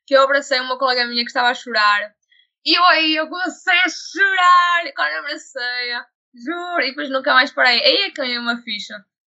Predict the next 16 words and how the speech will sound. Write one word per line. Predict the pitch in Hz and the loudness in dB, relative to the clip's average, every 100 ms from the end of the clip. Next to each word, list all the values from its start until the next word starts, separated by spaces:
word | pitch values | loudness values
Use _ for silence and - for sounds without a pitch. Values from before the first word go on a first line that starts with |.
| _ | _
Ah, | - 254 262 | 2 4 4
aí | - 269 | 2 0
é | 285 | -2
que | 285 | 0
eu | |
me | 269 | 0
apercebi, | 254 - 254 | 0 -8 -4
tipo, | 247 240 | -4 -4
não, | 226 262 269 | 2 4 6
isto | 285 320 | 4 0
não | 277 277 | -2 2
é | 277 | 2
um | 277 | 2
dia | 277 | 0
normal. | 277 269 262 262 254 254 254 | 2 0 2 4 4 2 0
<laughs> | 294 - 311 277 254 | -4 -6 -6 -4 -6